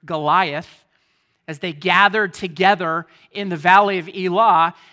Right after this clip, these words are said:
it wasn't just 'cause one guy hated one guy. No, it was an army, the Philistines against the people of God, the Israelites. They, they were at war with an, uh,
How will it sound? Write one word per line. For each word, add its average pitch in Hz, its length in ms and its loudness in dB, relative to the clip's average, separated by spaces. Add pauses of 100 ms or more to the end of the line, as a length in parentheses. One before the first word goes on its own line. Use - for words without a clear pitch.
it 220 120 -4
wasn't 311 300 0
just - 180 -12
'cause 254 160 -6
one 226 360 -2
guy 240 380 6
hated 220 440 -6
one 226 240 -4
guy. 202 480 -2
No, 277 240 -4
it 294 160 -14
was 294 240 -10 (260)
an 269 120 -8 (180)
army, 254 480 2
the 160 140 -8
Philistines 277 760 -4
against 220 280 -12
the 226 60 -10
people 294 360 -12
of 208 140 -8
God, 277 240 -2
the 214 120 -12
Israelites. 269 420 -6 (300)
They, 262 280 -2 (360)
they 262 220 0
were 285 240 -2
at 254 240 -6
war 330 280 -6
with 285 180 -8
an, 226 100 -10
uh, 214 360 -6